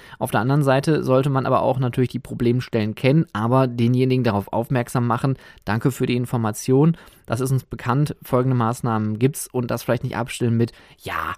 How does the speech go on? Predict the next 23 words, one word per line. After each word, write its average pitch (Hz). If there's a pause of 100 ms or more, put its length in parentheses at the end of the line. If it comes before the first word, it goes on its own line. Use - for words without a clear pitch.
(160)
da, 196 (160)
da 190 (280)
ist 123
nix 101
hier, 95 (160)
kannst 104
du, -
es -
ist, 143
lass, -
vergiss 90
es -
einfach“, -
ja? 139 (120)
Also 131
man 123
sollte 123
hier 120 (120)
alles 120
wirklich 107
mit 104
vollstem 107 (100)
Ernst 95